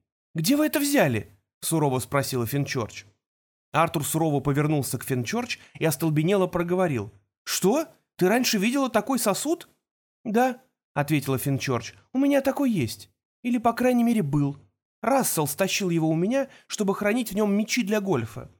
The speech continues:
Я не знаю, откуда взялся этот сосуд. Помню только, как рассердилась на Рассела, когда он его спер. А у тебя тоже есть?» «Да, он». Артур и Финчорч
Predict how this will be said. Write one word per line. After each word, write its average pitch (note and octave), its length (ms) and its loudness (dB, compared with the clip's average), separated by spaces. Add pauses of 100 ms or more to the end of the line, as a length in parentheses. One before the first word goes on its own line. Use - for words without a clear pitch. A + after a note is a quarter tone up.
(340)
Я G#3+ 160 0
не C4 100 0
знаю, A#3+ 320 2
откуда D#3 360 -2
взялся C#3+ 420 -2
этот C#3 180 -6
сосуд. D3 480 -8 (340)
Помню B3 280 0
только, A3 260 -2
как G#3 220 0
рассердилась F#3+ 720 0
на E3+ 120 2
Рассела, D#3 520 -2 (160)
когда F3 280 2
он A3+ 100 2
его G#3+ 160 0
спер. D#3 440 -4 (580)
А C#3+ 80 2
у F3+ 80 4
тебя E3+ 280 2
тоже F4+ 300 0
есть?» F3+ 380 -4 (480)
«Да, G#3 480 4
он». G#3+ 400 2 (720)
Артур D#3 360 2
и C#3+ 60 2
Финчорч D3 580 -2